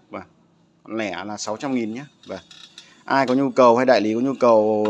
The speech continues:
à, thì cứ liên hệ qua số không chín bảy ba một bốn ba chín chín sáu để được tư vấn ạ. Vâng ạ.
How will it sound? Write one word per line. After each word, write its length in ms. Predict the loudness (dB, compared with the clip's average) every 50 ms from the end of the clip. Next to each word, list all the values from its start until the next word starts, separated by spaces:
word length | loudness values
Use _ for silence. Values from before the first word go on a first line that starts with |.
| 0 0 0
à, 140 | -2 -4 -4 -8
thì 100 | -10 -8 -6
cứ 60 | -4
liên 160 | -4 -2 -2
hệ 200 | -2 -2 -2 -2
qua 120 | -4 -6 -6
số 240 | -4 -4 -6 -6
không 200 | -6 -6 -8 -8 -6
chín 200 | -6 -6 -4 -2
bảy 140 | -2 -2 -2
ba 240 | -2 -4 -4 -6 -10 -14 _ _ -20 _ _ _ _ _ -14 _
một 160 | -2 -2 -2
bốn 180 | 0 -2 -2 0
ba 180 | 2 0 0
chín 200 | 0 -4 -8 -8 -10
chín 120 | -10 -10
sáu 180 | -8 -6 -6 -4
để 100 | -4 -4
được 180 | -6 -6 -6
tư 100 | -6 -4
vấn 200 | -2 -2 -2 -4
ạ. 120 | -4 -8 -10 -14 _ -20 -20 _ _ -20 _ _ _ _ _ -20 -20 -20 -20 -20 -20 -20 -20 -20 -16 -10
Vâng 180 | -8 -6 -6
ạ. 60 | -6